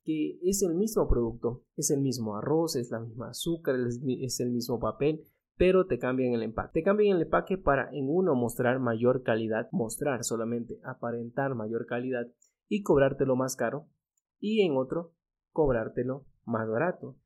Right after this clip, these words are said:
Allí quizás le van a quitar la marca, le van a poner la ca-, la marca de la misma tienda para que la persona que, que se cree merecedor de un producto más caro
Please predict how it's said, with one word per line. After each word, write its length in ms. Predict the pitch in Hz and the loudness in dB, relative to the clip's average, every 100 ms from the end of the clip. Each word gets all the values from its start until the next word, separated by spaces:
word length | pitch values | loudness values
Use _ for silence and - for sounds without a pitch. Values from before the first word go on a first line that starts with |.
| _ - | _ -6
Allí 440 | 123 127 160 151 | -4 -2 -4 -4
quizás 280 | 123 - 123 | -4 -2 -2
le 100 | 120 | 0
van 180 | 120 120 | 0 -2
a 40 | |
quitar 280 | 101 120 120 | -4 -2 -2
la 100 | 107 | 0
marca, 480 | 117 131 131 131 - - _ - | 0 -2 -2 -6 -8 -20 _ -2
le 100 | 135 | 0
van 80 | 147 | 2
a 80 | |
poner 200 | 143 131 | 2 2
la 180 | 131 117 | 0 -2
ca-, 160 | 117 120 | -4 -2
la 160 | 123 | 0
marca 420 | 113 131 143 139 113 | 2 0 0 -2 -2
de 140 | 107 | -2
la 100 | 104 | -4
misma 360 | 123 135 120 - | -4 -4 -4 -2
tienda 420 | 135 135 131 - | -2 -2 -6 -4
para 300 | 160 170 170 | -2 -2 -4
que 240 | 165 196 - | -4 -6 -4
la 300 | 135 120 123 | -2 -2 -2
persona 540 | 117 - 160 120 120 | -6 -4 -4 -4 -4
que, 320 | 131 123 120 123 - - - _ | -2 0 -2 -6 -16 -14 -14 _
que 240 | 135 127 123 | -2 0 0
se 260 | - 139 | 0 0
cree 260 | 160 175 196 | 4 6 6
merecedor 800 | 185 156 139 - 120 143 139 120 127 | 6 4 2 0 4 6 6 4 2
de 120 | 139 | 2
un 160 | 160 | 6
producto 420 | 147 139 151 - 139 | 6 4 2 -2 -2
más 200 | 139 - | -2 -2
caro 360 | 160 160 190 | 0 0 -2